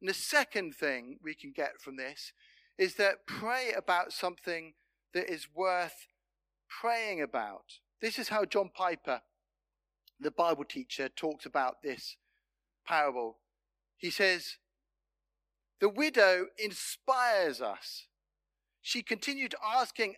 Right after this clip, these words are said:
over and over again in accordance with what she thought was right, regardless of whether she really knew that judge would do what she was asking. She knew she had something that was worth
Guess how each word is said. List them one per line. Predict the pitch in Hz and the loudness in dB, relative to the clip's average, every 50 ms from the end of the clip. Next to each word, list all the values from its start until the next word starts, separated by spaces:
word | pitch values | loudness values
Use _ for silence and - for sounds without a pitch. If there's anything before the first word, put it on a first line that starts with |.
| - | -2
over | 196 220 240 269 269 262 233 240 | 0 0 0 0 -4 -4 -4 -2
and | 233 214 | -2 0
over | 208 196 185 165 156 | 2 2 2 2 2
again | 160 151 - 170 156 151 147 151 165 - - | 0 0 2 2 4 4 2 2 -2 -6 -8
in | 202 190 | -2 0
accordance | 196 196 - - - 262 285 285 277 190 160 151 165 - - - | 0 0 0 -6 -8 -4 -2 0 0 -2 -4 -6 -8 -8 0 0
with | 185 180 180 | 0 0 2
what | 185 202 208 - - | 0 -2 -2 -2 -4
she | - - | -8 -8
thought | 185 - - 190 185 185 180 | -8 -2 0 2 2 2 0
was | 165 151 175 - | -4 -8 -8 -2
right, | 175 190 190 175 156 165 - - - - - - - | 0 4 4 4 4 2 -2 -10 -20 -20 -20 -10 0
regardless | 175 202 208 - 233 254 285 302 320 330 311 311 262 - | 0 0 2 2 2 4 6 6 6 6 4 0 -2 -4
of | 254 226 - - | -4 -6 -4 0
whether | 214 226 226 208 208 190 | 2 2 4 4 2 0
she | - - - 208 196 | 0 -2 -2 -4 -8
really | 185 190 202 196 185 196 | 0 2 2 2 2 0
knew | 185 185 208 233 269 277 254 214 165 147 147 - - - - _ _ - | -4 -8 -6 -4 -4 -4 -4 -4 -6 -8 -8 -10 -16 -20 -20 _ _ -10
that | 170 - - _ _ | -10 -10 -10 _ _
judge | - 196 180 170 156 143 143 - - - - _ _ _ _ _ | 2 4 6 6 6 4 2 -2 -6 -8 -10 _ _ _ _ _
would | 156 160 - | -8 -6 -4
do | - 196 196 190 180 | -6 -6 -6 -4 -4
what | 175 185 - | -4 -4 -4
she | - - 151 | -4 -4 -4
was | 151 147 143 - - | -6 -6 -10 -6 -2
asking. | 208 233 247 240 - - - 156 139 135 - _ _ _ | 0 2 2 2 0 -2 -2 -2 -2 -2 -4 _ _ _
She | - - - - - - 233 247 254 262 247 | -10 -6 -4 -4 -4 -2 -2 -2 -2 -2 -2
knew | 226 190 170 143 120 107 101 117 139 175 - _ _ _ _ _ _ _ _ | -4 -2 0 0 0 -2 -4 -6 -6 -8 -10 _ _ _ _ _ _ _ _
she | - - - 185 175 151 - - - - - | -10 -8 -6 -6 -8 -8 -10 -12 -10 -6 -4
had | - 254 277 285 233 - | 0 2 2 0 0 -2
something | - - - 180 156 - - - - 131 117 113 117 147 175 - _ _ _ _ _ - | -8 -2 -2 -2 -2 -2 -6 -12 -10 -8 -8 -8 -8 -10 -14 -16 _ _ _ _ _ -4
that | 185 185 | -2 0
was | 196 185 180 - - - 151 | 0 0 -2 -2 -8 -14 _
worth | 160 214 262 262 254 247 196 139 - - - | 4 6 8 8 8 8 6 6 2 -4 -12